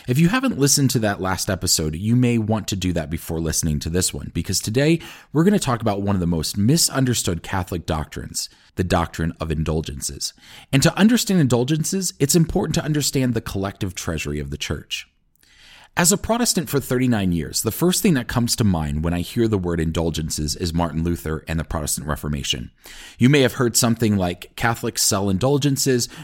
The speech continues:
which grants you a pardon from sin." Or you may be aware that the selling of indulgences was one of the premises for Martin Luther's ninety-five Thesis, which was the start of the Protestant Reformation. Or many people, including Catholics,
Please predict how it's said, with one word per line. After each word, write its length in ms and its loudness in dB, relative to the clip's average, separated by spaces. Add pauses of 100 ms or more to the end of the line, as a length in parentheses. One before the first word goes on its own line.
which 220 -4
grants 340 0
you 80 0
a 60 0
pardon 340 -4
from 220 -4
sin." 360 0
Or 120 4
you 120 4
may 140 4
be 120 2
aware 300 2
that 160 -2
the 100 -2
selling 360 4
of 120 4
indulgences 760 0
was 240 0
one 180 -2
of 60 -2
the 60 -4
premises 540 0
for 140 -4
Martin 300 -2
Luther's 340 -4
ninety-five 400 -4
Thesis, 640 -4
which 240 0
was 180 2
the 100 -4
start 480 2
of 140 -6
the 60 -6
Protestant 460 -4
Reformation. 640 -2 (160)
Or 160 6
many 260 4
people, 420 -2 (140)
including 480 4
Catholics, 540 -6